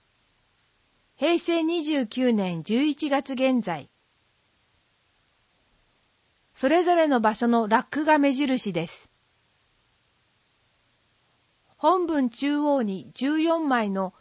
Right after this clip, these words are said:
色とりどりのラブレターがあります。図の説明。ラブレターをゲットしよう。それぞれ右半分に人物の写真、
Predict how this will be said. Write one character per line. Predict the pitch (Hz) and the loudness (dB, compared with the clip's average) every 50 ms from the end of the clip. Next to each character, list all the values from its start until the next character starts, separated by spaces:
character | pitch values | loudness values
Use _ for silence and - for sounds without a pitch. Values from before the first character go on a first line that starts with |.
| _ _ _ _ _ | _ _ _ _ _
色 | - 233 240 294 339 | -6 -2 0 0 -2
と | 349 - 349 349 | 0 -2 -2 0
り | 349 339 | 0 0
ど | 285 302 311 | 0 0 0
り | 285 247 | 0 0
の | 226 196 180 | 0 -2 -2
ラ | 175 190 196 202 | -2 -2 0 0
ブ | 233 277 | 0 0
レ | 320 320 320 | 0 -2 -2
タ | - 285 254 240 | 0 2 2 2
ー | 214 | 2
が | 202 196 | 0 0
あ | 190 | -2
り | 180 185 185 | -2 -4 -4
ま | 180 180 185 | -6 -6 -6
す。 | 185 - - - _ _ _ _ _ _ _ _ _ _ _ _ _ - | -8 -12 -18 -20 _ _ _ _ _ _ _ _ _ _ _ _ _ -10
図 | - 214 | -4 0
の | 226 262 269 | 0 0 2
説 | - 254 233 - - 226 | 2 -2 -2 -2 -4 -4
明。 | 214 208 202 202 190 185 - _ _ _ _ _ _ _ _ _ _ _ _ _ _ _ - | -2 -2 -2 -2 -4 -8 -12 _ _ _ _ _ _ _ _ _ _ _ _ _ _ _ -2
ラ | 202 214 240 | 0 0 2
ブ | 233 320 | 2 2
レ | 392 403 392 | 2 0 0
タ | 392 - 320 302 269 | 2 2 2 2 2
ー | |
を | 226 196 170 | 2 0 -2
ゲ | 170 226 240 | -2 -2 -2
ッ | 269 | -4
ト | - - 233 | -2 -4 -6
し | 208 - - 196 | -4 -4 -6 -4
よ | 190 180 165 147 - - | -4 -4 -4 -6 -10 -14
う。 | _ _ _ _ _ _ _ _ _ _ _ _ _ _ _ _ _ _ _ _ _ _ | _ _ _ _ _ _ _ _ _ _ _ _ _ _ _ _ _ _ _ _ _ _
そ | - - 277 | -4 -2 0
れ | 311 339 | 0 0
ぞ | 330 339 311 | 0 0 0
れ | 294 254 | 0 0
右 | 214 202 220 240 247 302 | 0 0 0 0 -2 -2
半 | 285 285 302 302 302 285 | 0 0 0 0 0 -2
分 | 302 302 294 247 | -2 -2 0 0
に | 220 208 202 160 - _ _ _ _ _ _ _ | 0 -2 -4 -6 -10 _ _ _ _ _ _ _
人 | - 220 262 311 349 330 | -4 -2 0 0 2 0
物 | 320 302 - - 220 | 0 -2 -2 -2 -2
の | 208 196 190 | -2 -2 -2
写 | - - 180 - | -4 -8 -8 -10
真、 | - - 208 214 208 202 208 | -8 -6 -4 -4 -4 -6 -8